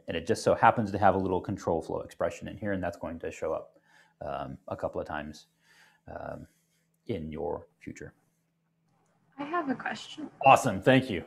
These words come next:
Speaker 1: I just keep waiting for questions because, you know, like, I keep throwing stuff out and then there's no questions and it's, like, pointless. Okay, yeah, go on.
Speaker 2: So in this, uh, notation, is it saying, like,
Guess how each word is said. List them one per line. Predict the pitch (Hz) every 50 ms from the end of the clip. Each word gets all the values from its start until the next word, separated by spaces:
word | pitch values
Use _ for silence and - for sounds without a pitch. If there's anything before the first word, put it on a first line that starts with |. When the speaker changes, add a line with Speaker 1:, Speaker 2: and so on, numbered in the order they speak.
| - -
Speaker 1:
I | 98
just | - - 117 -
keep | - 147 107
waiting | 120 131 127 110
for | 107 92
questions | 107 92 - - - 117 -
because, | - - - 95 85 -
you | 113 98
know, | 92 90 90
like, | 90 85 87
I | 85 85
keep | - - 95
throwing | - 120 107 104 98
stuff | - 98 92 107
out | 98 98
and | 90 90
then | 92 90
there's | 92 90 85 -
no | 98 98
questions | - 131 120 110 - 127 113 95
and | 98 92 92
it's, | 90 - -
like, | 85 82 - - _ _ _ _ _ -
pointless. | 107 92 82 80 - - -
Okay, | 101 98 - - - _ _ _ -
yeah, | 95 - - - - - - - - - - - - - _ - _ _
go | - 98
on. | 82 - - - _ -
Speaker 2:
So | - - 320 277 269 269 269 269 - - - - - 254
in | 269 285 311 330 330
this, | 330 320 - - - - - - - - - - - -
uh, | 226 226 220 214 208 208 208
notation, | 226 226 202 208 208 202 202 - 202 190 180 - 190 185 185 190 202 196 - - - - - - - - - - - _ _ _ _ _ - - - _ _ _ _ _ _ _ _ _ _ -
is | 269 285 320 370
it | 403 403 -
saying, | - - 277 269 269 269 277 269 269 277 277 - - _ _ _ _ _ _ _ _ _ _ - _ _ -
like, | 240 233 220